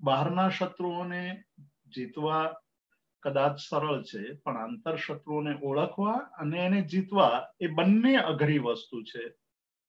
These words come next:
પર્યુષણના આ છઠ્ઠા દિવસે છ આંતરશત્રુઓમાંથી આ ek, be ke tron અથવા છ એ છ શત્રુઓને જીતવાનો આ વર્ષ દરમિયાન, આવનારું જે આખું વર્ષ છે, એ આખા વર્ષ દરમિયાન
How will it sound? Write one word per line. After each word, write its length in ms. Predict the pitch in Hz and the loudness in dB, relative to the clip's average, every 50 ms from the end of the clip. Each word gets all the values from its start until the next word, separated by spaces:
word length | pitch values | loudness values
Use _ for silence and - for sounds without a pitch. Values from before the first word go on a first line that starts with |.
| _ | _
પર્યુષણના 640 | - 147 156 170 160 - 170 151 151 156 147 143 143 | -2 0 0 0 0 0 -2 -2 0 2 2 2 0
આ 280 | 147 - - 143 127 - | -2 -4 -4 -6 -6 -6
છઠ્ઠા 420 | - - 135 - - - 190 180 | -6 -8 -10 -10 0 2 2 2
દિવસે 580 | - 127 113 113 110 110 107 - - 117 117 - | 2 0 -2 -2 -2 -4 -4 -6 -12 -14 -14 -14
છ 360 | - _ _ _ _ - - | -16 _ _ _ _ 0 2
આંતરશત્રુઓમાંથી 1500 | 185 196 196 185 143 139 143 143 143 143 139 - - 139 - - 131 131 123 120 120 120 113 113 113 - 143 143 156 190 _ _ _ _ _ _ _ _ _ _ _ _ _ _ _ _ _ _ _ _ _ _ _ _ _ | 2 2 4 2 0 -2 -2 -2 -4 -4 -4 -4 -8 -8 -10 -8 -8 -6 -6 -6 -6 -6 -8 -10 -12 -12 -12 -12 -12 -12 _ _ _ _ _ _ _ _ _ _ _ _ _ _ _ _ _ _ _ _ _ _ _ _ _
આ 60 | 135 131 131 131 131 - - _ _ _ _ _ _ _ _ _ _ | -6 -4 -4 -4 -4 -8 -14 _ _ _ _ _ _ _ _ _ _
ek, 360 | 147 147 190 240 226 - _ _ _ | 0 2 2 0 -2 -6 _ _ _
be 340 | - 131 120 123 135 160 175 | -16 -10 -6 -2 -2 -2 -2
ke 180 | - - 147 143 | -4 -6 -8 -8
tron 500 | 143 - 120 120 135 147 160 190 - - _ _ _ _ | -8 -6 -6 -4 -4 -4 -4 -6 -10 -12 _ _ _ _
અથવા 280 | 143 139 - 143 135 127 | -12 -8 -6 -4 -4 -4
છ 160 | - - 135 | -6 -8 -6
એ 220 | 120 139 160 156 | -6 -4 -6 -6
છ 180 | - - 156 151 | -6 -6 -6 -6
શત્રુઓને 720 | - - - - - _ 131 127 120 120 120 123 131 147 | -6 -8 -10 -10 -12 _ -10 -8 -8 -6 -6 -6 -6 -8
જીતવાનો 880 | - - - _ - 123 107 - - 139 135 127 120 120 123 135 202 - _ | -10 -16 -20 _ -12 -12 -12 -12 -8 -6 -4 -4 -4 -6 -8 -10 -10 -12 _
આ 120 | - 131 | -6 -6
વર્ષ 400 | 117 104 123 131 147 147 - - | -6 -4 -2 -2 -2 -2 -4 -8
દરમિયાન, 500 | 143 120 117 107 113 107 110 110 113 110 - _ | -8 -6 -6 -8 -8 -8 -8 -10 -10 -12 -10 _
આવનારું 500 | 147 143 143 156 165 180 196 190 180 160 | -4 -4 -4 -2 -2 -2 -2 -2 -2 -2
જે 80 | 139 131 | -2 -2
આખું 360 | 120 113 - - - 113 104 | -2 -4 -6 -8 -10 -8 -6
વર્ષ 360 | 113 110 110 - - - - | -6 -6 -6 -8 -14 -18 -20
છે, 260 | _ _ 110 104 - _ _ _ - | _ _ -14 -14 -14 _ _ _ -10
એ 120 | 143 123 | -10 -10
આખા 340 | 117 - - _ - - 160 | -10 -12 -16 _ -8 -4 -4
વર્ષ 360 | 139 117 117 127 120 - - | -4 -4 -4 -8 -8 -10 -14
દરમિયાન 520 | 131 120 113 - 110 107 123 151 196 - | -12 -12 -12 -10 -10 -8 -8 -8 -8 -8